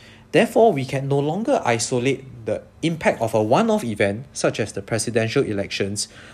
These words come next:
uh, to the longer-term dollar directionality. So in conclusion,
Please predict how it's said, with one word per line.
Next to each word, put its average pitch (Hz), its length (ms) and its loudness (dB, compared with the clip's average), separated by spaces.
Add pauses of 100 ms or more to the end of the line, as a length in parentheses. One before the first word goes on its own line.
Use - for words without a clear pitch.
(120)
uh, 110 340 0
to 123 300 0
the 110 360 2 (280)
longer-term 139 800 4
dollar 110 320 2
directionality. 101 840 -6 (1000)
So 170 200 4
in 147 180 2
conclusion, 147 640 4